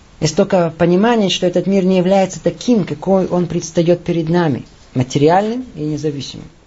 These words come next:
а построен по принципу самообмана. В этом мире есть реальное и объективно существующее. Это только одно. Сила творящая. Ей дано много названий. Свет Творца,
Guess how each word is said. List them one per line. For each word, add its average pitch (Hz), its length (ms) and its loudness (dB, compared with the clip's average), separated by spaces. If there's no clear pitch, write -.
а 165 80 0
построен 185 640 2
по 165 120 -4
принципу 151 720 -4
самообмана. 123 680 0
В - 40 2
этом 196 240 0
мире 196 200 0
есть 208 360 0
реальное 135 500 -4
и 123 40 -8
объективно 127 460 -8
существующее. 120 800 -8
Это 147 200 2
только 165 320 -2
одно. 127 300 -4
Сила 160 320 2
творящая. 120 640 -4
Ей 170 140 4
дано 127 240 -2
много 139 240 0
названий. 202 580 0
Свет 185 440 0
Творца, 180 500 -6